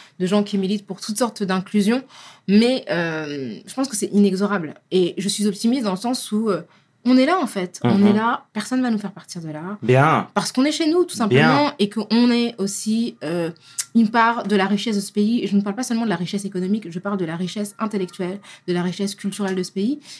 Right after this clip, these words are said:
Speaker 1: Et donc, en ça, je suis optimiste parce que, bah, juste, on a cette conversation aujourd'hui.
Speaker 2: Bien sûr.
Speaker 1: Et pour moi, ça dit beaucoup de choses sur ce qu'on peut produire et ce qu'on va faire. Et donc, euh, voilà. Après, ça va être compliqué.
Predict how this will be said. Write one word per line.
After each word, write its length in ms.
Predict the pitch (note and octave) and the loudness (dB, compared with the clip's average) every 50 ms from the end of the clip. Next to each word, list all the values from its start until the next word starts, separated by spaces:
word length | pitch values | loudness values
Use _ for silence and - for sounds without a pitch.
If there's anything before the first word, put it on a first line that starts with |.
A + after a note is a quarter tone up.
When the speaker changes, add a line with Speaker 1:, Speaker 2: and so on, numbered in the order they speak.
| - _ | -6 _
Speaker 1:
Et 80 | - G3+ | 2 4
donc, 160 | G3+ C4 B3 - - | 4 4 2 2 -2
en 60 | B3 | 0
ça, 120 | A#3 D4 | 0 0
je 60 | D4+ D4+ | -2 -2
suis 80 | - A#3 | -4 -6
optimiste 440 | G3+ - - G#3+ A3 B3 B3+ - | -8 -2 0 0 0 0 0 -4
parce 180 | - F#3 E3 - | -6 -6 -6 -6
que, 180 | - A3 A3 G#3 - | -6 -6 -6 -4 -4
bah, 260 | F3+ F3 F3+ E3 - - _ | -4 -4 -2 -4 -4 -8 _
juste, 260 | - E3+ A#3+ A#3+ - - | -6 -4 -4 -4 -6 -4
on 120 | - G3+ F#3+ | -2 -2 0
a 80 | G3+ | 0
cette 140 | G3+ G#3 G3+ | -2 -4 -4
conversation 420 | - F#3+ F3+ F3 F#3+ E3+ - G#3+ A3 - | -4 -4 -6 -6 -8 -8 -8 -8 -6 -4
aujourd'hui. 340 | G3+ F3+ F#3 E3+ E3 F#3+ B3 | -4 -4 -4 -4 -4 -4 0
Speaker 2:
Bien 160 | A2+ A#2 A2+ | 0 2 0
sûr. 240 | - - C3 B2+ A#2+ - | 2 2 0 0 2 2
Speaker 1:
Et 80 | F#3+ | 0
pour 140 | F#3 - G#3 G3+ | 0 2 4 4
moi, 160 | G#3 A3 B3 | 4 4 2
ça 120 | - G3+ | 0 -2
dit 160 | F#3+ F3+ F3+ | -4 -4 -4
beaucoup 300 | F3 E3+ F3+ A3+ G#3+ - | -4 -4 -2 -2 -2 -2
de 60 | G#3+ G#3 | -4 -4
choses 220 | - G#3+ A#3+ B3+ | -4 -4 -2 -4
sur 260 | - - A#3 A3+ G#3+ - - | -4 -6 -6 -8 -10 -8 -8
ce 100 | - - | -8 -6
qu'on 220 | - - B3+ A#3+ | -2 0 2 2
peut 180 | A#3+ - - C4 | 2 0 -4 -8
produire 400 | A#3+ - A3 G3+ F#3+ G#3+ A#3+ A3+ | -6 -4 -4 -2 0 0 0 0
et 60 | G3+ | -2
ce 80 | G3+ - | -2 -2
qu'on 120 | - G#3 | -2 -2
va 140 | F#3+ F#3+ F#3+ | -2 -2 -2
faire. 240 | G3 - C4+ C4+ B3+ - - - - - - - - - | -4 -4 -6 -6 -8 -12 -18 -20 -20 -18 -20 -20 -4 0
Et 100 | - G3+ | 2 2
donc, 300 | G3 A#3 B3+ B3+ B3 B3 | 4 4 2 2 2 2
euh, 640 | A3 F#3 F3+ F3 E3+ E3+ E3+ E3 E3 D#3+ D3 C3 - | 2 2 2 0 0 -2 -4 -4 -4 -4 -4 -4 -2
voilà. 320 | F#3+ A#3+ C4+ C4+ B3 A3+ - - | 0 0 2 2 0 0 -2 -6
Après, 280 | - - - B3 B3+ C#4+ | -6 -4 -2 -2 -2 -2
ça 120 | C#4 B3+ | 0 0
va 80 | G#3+ G3+ | 0 0
être 120 | G3+ G3+ | 0 0
compliqué. 520 | - A3+ G3+ - B3+ A#3+ - G#3+ F3+ G3 | 0 -2 0 0 0 0 2 0 0 0